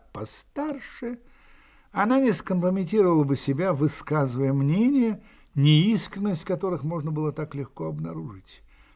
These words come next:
Но следует помнить, что сейчас ей только девятнадцать лет. Она еще не изощрилась в искусстве обманывать и вынуждена прокладывать себе жизненный путь собственными силами.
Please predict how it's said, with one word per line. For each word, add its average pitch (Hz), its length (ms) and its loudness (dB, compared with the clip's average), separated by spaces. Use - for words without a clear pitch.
Но 170 200 2
следует 220 580 4
помнить, 208 720 0
что 160 180 0
сейчас 175 520 -4
ей 170 180 0
только 156 560 0
девятнадцать 139 1040 -4
лет. 120 260 -10
Она 147 200 0
еще 190 240 0
не 208 180 4
изощрилась 175 880 0
в 127 120 -4
искусстве 139 640 -8
обманывать 220 920 -2
и 165 160 6
вынуждена 190 640 4
прокладывать 160 640 0
себе 143 280 0
жизненный 131 500 -2
путь 196 300 -6
собственными 131 920 -4
силами. 98 760 -10